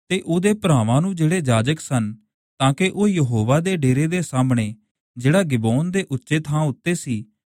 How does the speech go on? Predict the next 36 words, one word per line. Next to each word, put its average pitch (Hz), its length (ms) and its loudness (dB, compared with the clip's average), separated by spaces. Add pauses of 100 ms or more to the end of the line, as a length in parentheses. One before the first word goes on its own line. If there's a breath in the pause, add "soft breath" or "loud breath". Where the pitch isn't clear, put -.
(120)
ਯਹੋਵਾ 117 500 2
ਦੀ 208 140 -2
ਵਿਵਸਥਾ 147 500 0
ਦੀਆਂ 185 240 -2
ਸਾਰੀਆਂ 151 480 0
ਲਿਖੀਆਂ 160 360 -2
ਹੋਈਆਂ 156 300 0
ਗੱਲਾਂ 123 360 0
ਦੇ 175 160 -2
ਅਨੁਸਾਰ, 123 460 -2 (420)
ਜਿਨ੍ਹਾਂ 160 360 0
ਦਾ 208 120 2
ਉਸਨੇ 160 380 -4
ਸਾਰੇ 139 360 0
ਇਸਰਾਏਲ 139 520 0
ਨੂੰ 170 140 -4
ਹੁਕਮ 135 320 -4
ਦਿੱਤਾ 160 320 -2
ਸੀ, 120 300 -6 (600)
ਹਰ 147 120 6
ਰੋਜ਼ 196 260 0
ਸਵੇਰ 131 540 0
ਅਤੇ 175 180 -2
ਸ਼ਾਮ 139 360 2
ਨੂੰ 117 240 0 (500)
ਹੋਮ 170 240 4
ਦੀ 208 140 -2
ਜਗਵੇਦੀ 123 580 2
ਉੱਤੇ 175 300 -2
ਯਹੋਵਾ 127 480 2
ਦੇ 170 160 -2
ਲਈ 180 200 0
ਹੋਮ 123 300 0
ਦੀਆਂ 165 220 0
ਬਲੀਆਂ 135 340 0
ਚੜਾਉਣ। 151 340 -2